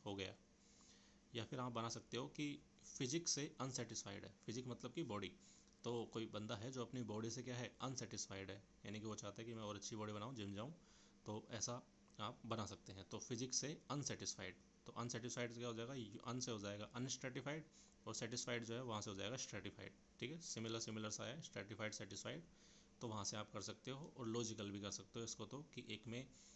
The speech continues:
जो आपको layer है वो मिलेगी, दूसरे में layer नहीं मिलेगी। तो दूसरा clear हो गया। उसके बाद में आ जाओ तीसरा, chemical।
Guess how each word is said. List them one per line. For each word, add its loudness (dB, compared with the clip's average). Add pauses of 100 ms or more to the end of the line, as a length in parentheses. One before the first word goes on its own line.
(180)
जो 2
आपको 2
layer 4
है 2
वो 2
मिलेगी, 2 (180)
दूसरे 0
में 0
layer 0
नहीं 0
मिलेगी। -4 (300)
तो -8
दूसरा 0
clear 2
हो 0
गया। -2 (520)
उसके 2
बाद 4
में 2
आ 2
जाओ 0
तीसरा, -2 (540)
chemical। 2